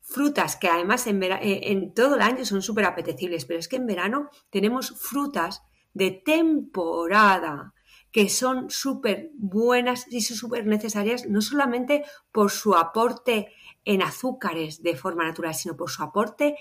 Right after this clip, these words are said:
en fibras y agua. Pensar sandía, pensar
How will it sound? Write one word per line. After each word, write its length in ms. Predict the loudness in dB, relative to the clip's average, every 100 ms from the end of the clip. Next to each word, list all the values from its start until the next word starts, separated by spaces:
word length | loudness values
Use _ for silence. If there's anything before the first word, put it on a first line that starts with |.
| -14 -20 -12
en 200 | -12 -10
fibras 420 | -6 -2 -2 -4 -8
y 160 | -6 2
agua. 520 | 6 6 2 -6 -10 _ _ _
Pensar 600 | 0 2 0 -2 -2 -2 -6 _ _ _ _ _ _
sandía, 880 | -8 -2 -2 0 2 2 2 -4 -16 _ _ _
pensar 720 | -2 0 0 -2 0 0 -2